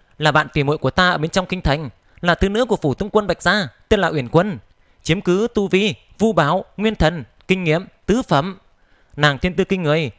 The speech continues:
sở dĩ vu pháp không có đứng vào hàng ngũ, không phải là vì vu pháp của nàng không ra gì cả, mà là nàng khinh thường tu luyện vu pháp."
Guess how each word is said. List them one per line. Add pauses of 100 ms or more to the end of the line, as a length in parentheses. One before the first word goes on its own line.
(160)
sở
dĩ
vu
pháp
không
có
đứng
vào
hàng
ngũ, (220)
không
phải
là
vì
vu
pháp
của
nàng
không
ra
gì
cả, (380)
mà
là (280)
nàng
khinh
thường
tu
luyện
vu
pháp."